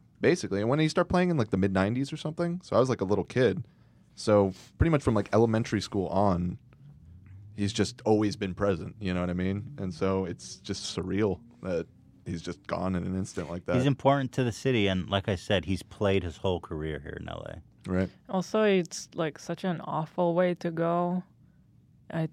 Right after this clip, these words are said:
Speaker 3: I can only imagine, you know, it probably was really
Speaker 2: I'm hope-, well, I'm hoping that it was sudden and quick. If they crashed into the
Speaker 3: I
Speaker 2: side
Speaker 3: don't
Speaker 2: of a
Speaker 3: know.
Speaker 2: mountain, it kind of,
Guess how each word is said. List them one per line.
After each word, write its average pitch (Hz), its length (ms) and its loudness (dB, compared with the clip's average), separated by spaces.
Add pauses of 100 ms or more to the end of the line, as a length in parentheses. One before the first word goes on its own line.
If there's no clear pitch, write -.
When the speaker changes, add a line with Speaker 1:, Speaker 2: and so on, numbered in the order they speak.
(140)
Speaker 3:
I 156 220 -2
can 160 140 -2
only 160 320 0
imagine, 156 600 -2
you 175 100 -4
know, 175 140 -4
it 156 120 -6
probably 156 340 0
was 147 300 -4
really 156 360 -2
Speaker 2:
I'm 151 60 -2
hope-, 127 240 0
well, 120 240 2
I'm 107 120 0
hoping 123 360 -2
that 101 120 2
it 85 80 -4
was 85 180 -4
sudden 85 600 -2
and 73 480 -10
quick. 76 260 -6 (280)
If 76 120 -14
they 82 120 -8
crashed - 380 -8
into 78 140 -8
the 73 80 -6
Speaker 3:
I 76 40 -4
Speaker 2:
side 80 120 -2
Speaker 3:
don't 78 40 -4
Speaker 2:
of 78 60 -4
a 156 60 -6
Speaker 3:
know. 160 60 -6
Speaker 2:
mountain, 92 500 -8
it - 180 -18
kind 90 180 -6
of, 80 100 -8